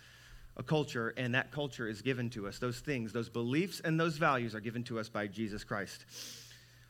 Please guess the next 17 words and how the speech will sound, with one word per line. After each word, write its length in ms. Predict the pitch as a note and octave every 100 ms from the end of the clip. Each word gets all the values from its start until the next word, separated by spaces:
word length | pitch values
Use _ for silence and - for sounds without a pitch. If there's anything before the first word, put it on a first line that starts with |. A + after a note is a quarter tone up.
| - - - - - - - - - - - - -
Our 140 | C3
King 300 | - F#3 F3
has 200 | D#3+ D#3
things 320 | - F3 D3+
he 80 | D#3
tells 400 | C3+ D#3+ E3+ B2+
us 200 | B2+ A#2+
that 160 | C3 C3
we 160 | D3+
are 220 | - D3 C#3+
to 180 | - C3
believe. 580 | C3+ D3 C#3+ G2 - - - - - - - - -
He 100 | B2
wrote 220 | D#3 E3+
a 40 |
book, 380 | A#2+ D3+ - - - - - - - - -
right? 220 | A#2 F#3